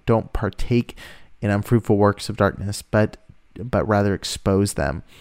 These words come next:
And, uh, I think that's an important mission. And I would hope that, you know, if you're watching this, if you left this review, I'd hope you understand that my goal is not to destroy,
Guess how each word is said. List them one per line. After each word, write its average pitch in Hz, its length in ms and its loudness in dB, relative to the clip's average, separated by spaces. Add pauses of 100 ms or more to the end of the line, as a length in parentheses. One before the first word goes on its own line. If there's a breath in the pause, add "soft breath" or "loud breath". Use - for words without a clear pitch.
(320 soft breath)
And, 104 300 0
uh, 101 180 4
I 113 80 0
think 120 320 -2
that's 107 280 2
an 107 100 2
important 104 520 0
mission. 98 440 0
And 113 420 0 (320 loud breath)
I 123 80 2
would 123 140 6
hope 151 300 4
that, 110 360 6 (220)
you 123 140 -2
know, 110 80 4
if 107 100 0
you're 135 100 4
watching 120 380 4
this, 110 160 0
if - 60 -6
you 110 80 2
left 107 180 4
this 104 220 -2
review, 98 420 2
I'd 101 120 0
hope 107 180 2
you 110 80 4
understand 95 560 0
that 87 280 -2 (360 loud breath)
my 113 100 2
goal 113 200 4
is 107 100 0
not 104 160 2
to 117 80 -4
destroy, 98 720 2